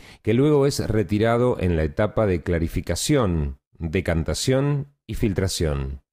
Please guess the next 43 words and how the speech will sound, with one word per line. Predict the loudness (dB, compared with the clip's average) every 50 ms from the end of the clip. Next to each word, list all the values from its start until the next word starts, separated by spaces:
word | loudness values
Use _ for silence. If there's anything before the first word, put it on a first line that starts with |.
| _ _ _ _ _ _ _ _ _ _ _ _ _ _ -2
Los | 0 0 2
decantadores | 2 2 2 2 2 2 2 2 2 4 4 2 2 0
son | 0 0 0 2 2 2
la | 2
estructura | 0 0 -2 0 0 2 2 2 2
más | 2 2 0 0 -2 -2
visible | 0 0 0 2 2 2 2 4 4 4
de | 4
la | 2 2
planta. | 2 0 2 2 0 0 0 0 0 -2 -2 -4 -4
Allí | -2 0 2 2 2
es | 2 2
donde | 2 2 2 2
el | 2
agua | 2 2 2 2 2 2 2
comienza | 0 0 0 0 0 0 0 0
a | 0
respirar. | 0 0 0 0 0 0 0 0 0 0 -2 -4 -8 _ _
Con | -2 0 0
la | 0 0
suma | 0 0 0 2 2 2 2 0
de | 0
productos | 0 0 0 0 0 -2 -2 -4 -6 -2
químicos | 0 2 2 2 2 0 0 0 0 0 0 0 0 0
y | 0
una | 2 2 2 2 0
agitación | 0 0 -2 -2 -2 -2 -2 -2 0 0
mecánica | 0 0 0 0 0 0 0 0 -2 -2
se | -2 -2 -2
produce | 0 0 0 0 0 0 0 0
la | 0 0
separación | -2 -2 -2 -2 -2 -2 0 0 0 0 0
final | -2 -2 0 0 0 0 0
del | 0 0 2 2
barro | 2 2 0 0 0
disuelto | 0 -2 -2 0 2 2 2 4 2 2 2 2 2 2
y | 2 2 2
el | 2 2
agua | 2 4 4 4 2 2 0 -2
que | -2 -2 -2 0
pronto | 0 0 2 2 4 2 2 2 2 0 -2
será | 0 0 0 0 0 0
potable. | 0 -2 0 0 0 0 0 0 -2 -2 -4 -6